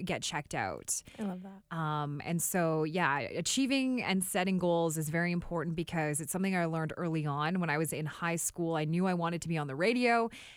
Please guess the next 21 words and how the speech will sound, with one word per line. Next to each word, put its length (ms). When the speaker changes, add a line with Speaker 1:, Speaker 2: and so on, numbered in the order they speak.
Speaker 1:
and 120
I 60
love 300
this 140
story 340
because 260
it's 160
so 160
weird 260
to 100
me 100
that 140
it 100
actually, 480
you 120
know, 120
worked 240
out 160
this 200
way. 140
But, 240